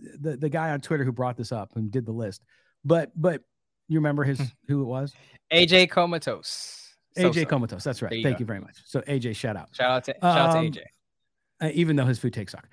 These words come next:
Speaker 1: Anyway, so, so, so you go from, you go, if you're, if you're in New York or Baltimore or D C, wherever you may be, and you go to the West Coast, you, "Oh, In-N-Out, I gotta go In-N-Out." But you're a Five Guys greasy s-, tinfoil guy with the greasy
Speaker 2: See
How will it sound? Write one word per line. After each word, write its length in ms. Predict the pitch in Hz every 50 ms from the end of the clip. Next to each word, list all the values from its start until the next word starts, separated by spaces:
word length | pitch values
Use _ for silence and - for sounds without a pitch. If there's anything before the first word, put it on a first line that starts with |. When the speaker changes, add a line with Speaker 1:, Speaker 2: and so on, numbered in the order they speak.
| _ _
Speaker 1:
Anyway, 300 | - 226 247 240 214 180
so, 220 | 151 - 220 180 - - - _
so, 400 | - - - 208 185 175 - - - -
so 280 | - - 202 226 302 - - -
you 120 | - 175
go 260 | 160 147 214 247 277 277
from, 260 | - 269 240 220 196 156
you 120 | 180 190
go, 240 | - - 208 220 226
if 100 | 185 -
you're, 160 | 202 220 233 226 - 214
if 140 | 180 180 -
you're 140 | 214 247 254
in 80 | 233
New 60 | 233 233
York 380 | 214 208 202 202 208 208 202 170
or 40 |
Baltimore 760 | 147 135 160 165 175 170 - 190 170 170 170 170 170 170 165 151
or 60 | 139
D 220 | 120 123 165 165
C, 140 | 160 - -
wherever 320 | 147 170 202 220 240 226 226
you 120 | 208 196
may 160 | 180 170 156
be, 300 | 147 143 156 147 139 139
and 140 | - 160 180
you 80 | 214 247
go 220 | 220 202 226 226 214
to 60 | 208
the 80 | 190
West 240 | 185 185 185 175 -
Coast, 240 | - 208 202 175 -
you, 60 | 180
"Oh, 160 | 156 - 208
In-N-Out, 380 | 196 - 196 190 170 185 180 165
I 60 | 160
gotta 120 | 165 180 175
go 60 | 185
In-N-Out." 380 | 185 196 190 196 190 151 127 - - _ _ _ _ _ _
But 160 | - 180 - -
you're 120 | 262 247
a 40 | 165
Five 420 | - - - 165 160 196 226 202
Guys 280 | 175 202 190 202 185 151
greasy 500 | 123 123 156 185 196 - - - 208 202
s-, 240 | 175 - - - - _
tinfoil 640 | - - 185 180 196 175 - 202 202 208 214 214 208
guy 440 | 214 220 226 233 247 254 269 254 - _ _ _ _ _ _ _ _
with 100 | - 151
the 120 | - 139 131
greasy 420 | 120 - 180 208 202 - - 208
Speaker 2:
See 160 | 175 - -